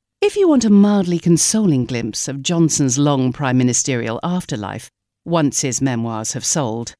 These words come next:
and sold well, then picture him being slapped awake by his handlers in some six-star Malaysian spa hotel,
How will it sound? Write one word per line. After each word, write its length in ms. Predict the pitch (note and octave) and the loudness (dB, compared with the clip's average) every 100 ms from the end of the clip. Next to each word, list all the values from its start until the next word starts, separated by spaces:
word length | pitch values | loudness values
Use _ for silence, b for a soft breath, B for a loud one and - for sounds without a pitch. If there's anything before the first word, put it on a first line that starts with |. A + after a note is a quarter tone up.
| _ _ | _ _
and 320 | B2 A2 G#2 - | -10 -6 -6 -8
sold 440 | - A2 G2+ G#2+ | -10 -10 -12 -8
well, 360 | C#3+ G2+ G2 A#2+ _ _ _ _ | -6 -6 -8 -12 _ _ _ _
then 180 | B3 C4 | 2 4
picture 360 | B3+ D4+ - D4 | 2 -6 0 2
him 260 | C4+ C#4 | 6 6
being 240 | A#3 A3 G#3+ | 6 2 0
slapped 560 | - - D4 E4 - | 0 -2 -2 -4 -2
awake 400 | C#4 A#3 A#3 - | -2 0 -2 -4
by 140 | - E3+ | -2 0
his 180 | E3+ | 0
handlers 560 | - C#4 C4 A3+ G#3+ G#3 - _ - | -2 0 2 2 0 -2 -6 _ 0
in 140 | C4+ | 2
some 240 | - C4 | 2 0
six-star 720 | B3 - D#4 - - B3 A#3+ | 0 -4 -4 -4 -2 0 0
Malaysian 600 | A#3 E3 F#3+ A3 G3 G#3+ | 2 2 2 2 0 0
spa 380 | A3 - F3 F3+ | 0 -2 -2 -4
hotel, 580 | F3 G3 - E3 C3+ C#3 | -2 -2 -2 -4 -4 -6